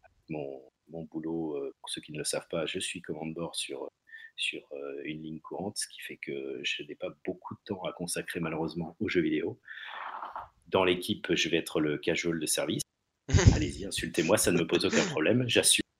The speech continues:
Speaker 1: <clears throat> Malheureusement, ça impose des sacrifices. Et parmi ceux-là, je m'étais juré de ne jamais faire de M M O ou ce genre de jeu.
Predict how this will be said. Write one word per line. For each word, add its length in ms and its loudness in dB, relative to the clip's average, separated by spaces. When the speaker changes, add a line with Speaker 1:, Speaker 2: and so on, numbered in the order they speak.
Speaker 1:
<clears throat> 360 4
Malheureusement, 520 8
ça 180 2
impose 300 6
des 80 8
sacrifices. 320 4
Et 100 6
parmi 260 6
ceux-là, 300 6
je 140 2
m'étais 200 4
juré 340 6
de 120 6
ne 80 2
jamais 260 4
faire 280 4
de 160 6
M 160 4
M 120 0
O 180 2
ou 40 -10
ce 140 -4
genre 160 -4
de 100 -10
jeu. 240 0